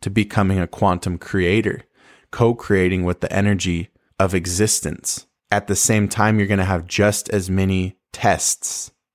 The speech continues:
because God, the universe, the creator, whatever you wanna, however you wanna think of it, is going to test the shit out of you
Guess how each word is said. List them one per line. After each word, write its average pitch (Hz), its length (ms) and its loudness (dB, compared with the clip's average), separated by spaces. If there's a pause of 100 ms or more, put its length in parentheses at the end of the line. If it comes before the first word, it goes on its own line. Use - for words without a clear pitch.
(140)
because 98 400 -2
God, 101 560 2
the 90 80 -4
universe, 101 720 0 (160)
the 151 80 -10
creator, 98 640 2
whatever 95 340 2
you 98 140 2
wanna, 92 280 -2
however 101 520 0
you 110 100 2
wanna 104 200 0
think 117 260 -2
of 92 80 -2
it, 87 220 -4 (760)
is 104 180 0
going 110 320 4
to 101 120 -2
test - 480 -2
the 92 100 -2
shit 123 240 2
out 98 200 2
of - 100 -8
you 85 360 -4